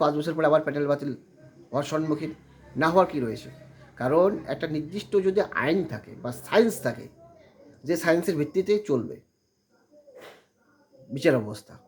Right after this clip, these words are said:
তাহলে তো বিষয়টা অন্যরকম হতো। তাহলে তো এই গ্রাউন্ডে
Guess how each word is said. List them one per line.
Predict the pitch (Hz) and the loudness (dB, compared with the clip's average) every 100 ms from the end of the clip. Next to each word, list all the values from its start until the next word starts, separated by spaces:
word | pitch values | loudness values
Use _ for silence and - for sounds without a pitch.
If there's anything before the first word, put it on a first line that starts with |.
| _ _ _ _ _ _ | _ _ _ _ _ _
তাহলে | 147 185 | -2 0
তো | 208 | 2
বিষয়টা | 185 202 196 | 2 2 2
অন্যরকম | 185 180 131 110 | 4 2 0 -4
হতো। | 110 - - _ _ _ _ _ - | -8 -16 -20 _ _ _ _ _ -6
তাহলে | 135 156 196 | 0 4 4
তো | 208 226 208 - | 6 4 4 0
এই | 151 185 | 2 2
গ্রাউন্ডে | 190 123 131 165 202 165 135 | 2 0 2 2 0 2 0